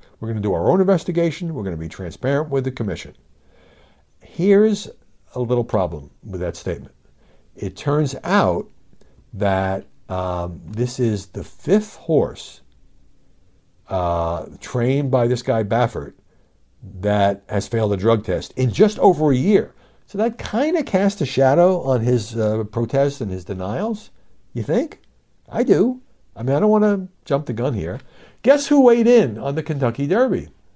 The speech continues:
Joe Biden? No, Joe Biden doesn't do that kind of thing. Donald Trump took a break from talking about the twenty twenty election and talking about Liz Cheney, who he calls a warmonger, to put out this statement. "So now even our Kentucky Derby winner, Medina Spirit, is a junkie,"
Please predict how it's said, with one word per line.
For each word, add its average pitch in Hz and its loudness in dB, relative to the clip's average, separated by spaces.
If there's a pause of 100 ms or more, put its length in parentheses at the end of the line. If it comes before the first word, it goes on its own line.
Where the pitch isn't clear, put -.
(180)
Joe 113 4
Biden? 190 4
No, 311 -2
Joe 247 4
Biden 240 2
doesn't 233 2
do 247 2
that 254 0
kind 120 -2
of 92 -6
thing. 82 -4 (580)
Donald 240 4
Trump 214 4
took 151 2
a 165 8
break 147 4
from 110 -10
talking 135 4
about 120 2
the 120 -2
twenty 120 0
twenty 117 -2
election 101 -2
and 104 -8
talking 117 0
about 98 0 (300)
Liz 95 -2
Cheney, 139 2
who 90 0
he 95 -4
calls 87 -2
a 87 -4
warmonger, 82 -2 (560)
to 139 -4
put 156 2
out 170 6
this 220 4
statement. 127 2
"So 135 0
now 196 2
even 185 2
our 151 2
Kentucky 131 -4
Derby 127 4
winner, 98 0
Medina 110 -2
Spirit, 107 -2
is 101 -2
a 107 0
junkie," 110 0